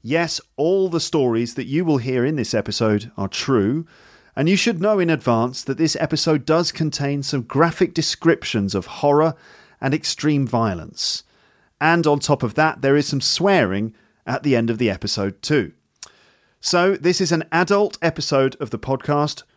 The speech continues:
recorded by adults, featuring adult conversation between two adults about adults doing adult things to other adults,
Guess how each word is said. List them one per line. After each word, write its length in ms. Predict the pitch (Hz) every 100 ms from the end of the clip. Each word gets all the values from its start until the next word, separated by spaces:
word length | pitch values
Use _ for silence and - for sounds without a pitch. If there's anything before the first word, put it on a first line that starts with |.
| -
recorded 520 | 131 160 151 143 117
by 220 | 160 190
adults, 680 | 160 156 131 131 - - - _ _ _
featuring 560 | - 160 165 - 156 147
adult 400 | 185 175 170 -
conversation 680 | 156 139 131 139 135 143 123
between 520 | 135 - 175 190 180
two 280 | - 185 143
adults 500 | 120 123 120 - -
about 380 | 127 147 143 -
adults 480 | 165 170 165 151 -
doing 340 | 139 147 151 151
adult 400 | 170 160 151 -
things 480 | - 160 147 143 -
to 160 | 139
other 220 | 151 139
adults, 680 | 120 107 117 120 - - -